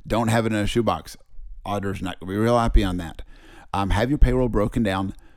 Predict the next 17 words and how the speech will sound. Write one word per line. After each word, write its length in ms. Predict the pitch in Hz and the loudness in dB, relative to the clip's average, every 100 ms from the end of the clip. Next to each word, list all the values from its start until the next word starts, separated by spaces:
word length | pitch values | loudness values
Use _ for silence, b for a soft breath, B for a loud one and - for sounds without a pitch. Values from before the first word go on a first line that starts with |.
| b | b
Sometimes 520 | - 131 135 131 117 | -2 0 2 2 0
you 80 | 120 | 0
can 160 | 110 | 0
do 100 | 110 | 0
the 80 | 101 | 0
beginning 420 | 90 98 104 110 | -2 -4 -2 -2
of 60 | 120 | 0
the 80 | 117 | 0
month, 380 | 135 127 - - - - | 0 -2 -4 -8 -10 -6
uh, 160 | 101 92 | -6 -4
to 180 | - | -4
the 140 | 98 76 | -2 0
end 180 | 107 104 | 0 0
of 60 | |
the 180 | 98 95 | -2 -2
following 380 | 104 104 107 107 | 0 0 0 0
year. 320 | 127 131 107 | 2 2 -2